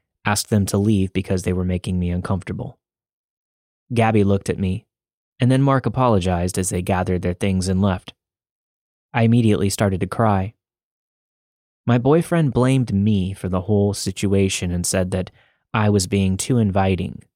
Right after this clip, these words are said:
since I had been drinking. I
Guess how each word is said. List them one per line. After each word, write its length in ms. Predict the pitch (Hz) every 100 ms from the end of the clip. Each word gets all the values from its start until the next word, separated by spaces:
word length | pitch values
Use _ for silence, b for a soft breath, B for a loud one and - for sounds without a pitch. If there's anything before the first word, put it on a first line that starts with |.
| -
since 400 | - 90 82 - -
I 100 | 101
had 160 | 95
been 160 | 92 87
drinking. 540 | 92 90 - - 117 _ _ _ _ -
I 200 | 135 139